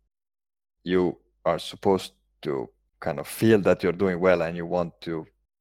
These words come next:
be on top. But if you're doing very badly, maybe because you just started or whatever the reason, maybe you want to, those players to actually feel also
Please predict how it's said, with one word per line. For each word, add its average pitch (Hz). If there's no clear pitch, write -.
be 104
on 82
top. -
But 90
if -
you're 87
doing 90
very 85
badly, 87
maybe 80
because 87
you 92
just -
started 95
or 78
whatever 87
the 92
reason, 87
maybe 98
you 90
want 90
to, 90
those 98
players 87
to 82
actually 87
feel 95
also -